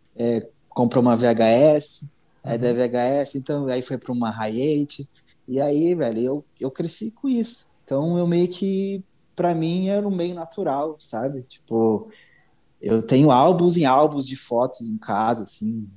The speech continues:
Speaker 1: tenho minha infância toda registrada ali.
Speaker 2: Uhum.
Speaker 1: Então,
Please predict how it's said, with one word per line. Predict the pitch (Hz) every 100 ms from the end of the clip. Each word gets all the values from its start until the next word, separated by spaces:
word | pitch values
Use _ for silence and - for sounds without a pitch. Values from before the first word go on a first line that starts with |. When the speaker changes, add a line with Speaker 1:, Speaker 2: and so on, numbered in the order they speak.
| _ -
Speaker 1:
tenho | 98 104
minha | 113 120 117 -
infância | 123 - 110 120 - 139
toda | - 127 117
registrada | 113 107 107 - 104 98 98
ali. | 98 90 85 _ _ _ _ -
Speaker 2:
Uhum. | 113
Speaker 1:
Então, | 104 110 131 139 139 139 135